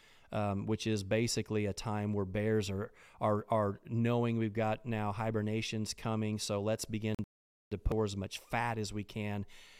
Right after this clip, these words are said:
And it's really kind of a dangerous time to actually, uh, be out where grizzly bears are, because they're, they're trying to consume as much food as they can to put weight on for the winter. And, uh,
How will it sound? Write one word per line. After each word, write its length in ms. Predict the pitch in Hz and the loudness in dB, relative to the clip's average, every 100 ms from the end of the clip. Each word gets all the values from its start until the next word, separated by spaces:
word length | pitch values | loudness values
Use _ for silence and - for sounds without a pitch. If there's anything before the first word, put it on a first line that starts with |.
| - - | -12 -4
And 180 | 110 | 0
it's 160 | 110 - | 0 2
really 220 | 127 151 | 2 0
kind 180 | 131 110 | 0 -2
of 80 | 104 | 0
a 60 | |
dangerous 540 | 104 110 120 107 104 - | 0 0 0 0 -2 -2
time 340 | - 104 104 | -4 -4 -4
to 120 | 110 | -4
actually, 560 | 110 107 - 107 98 95 - - - - | -4 -4 -4 -4 -4 -6 -12 -20 -20 -8
uh, 200 | - 101 | -2 0
be 200 | 104 110 | 0 2
out 240 | 107 110 104 | 4 2 2
where 200 | 107 104 | 2 2
grizzly 400 | 107 101 101 98 | 2 2 0 0
bears 320 | 98 98 95 | 0 0 2
are, 260 | 110 101 | 4 4
because 320 | 95 98 101 95 | 0 -2 -4 -2
they're, 280 | 101 98 101 | -2 -4 -4
they're 120 | 101 | -6
trying 360 | - 107 101 98 | -4 -4 -2 -4
to 100 | 98 | -4
consume 520 | 101 95 - 110 101 | -4 -2 -2 0 0
as 120 | 95 | -2
much 240 | 98 - | -4 -6
food 420 | - 110 104 98 - - - - - | -6 -2 0 0 -4 -14 -20 -20 -6
as 160 | 110 98 | -4 0
they 120 | 98 | -2
can 340 | - 117 104 | -2 -2 0
to 80 | 98 | 0
put 220 | 92 107 | 2 2
weight 240 | 101 110 104 | 2 0 0
on 180 | 95 92 | -2 -4
for 160 | 104 | -4
the 80 | 95 | -2
winter. 440 | 92 107 104 92 - _ _ - - - - - | 0 2 2 -2 -6 _ _ -20 -20 -20 -20 -6
And, 380 | 131 120 120 113 | 0 4 4 6
uh, 240 | 117 113 | 6 4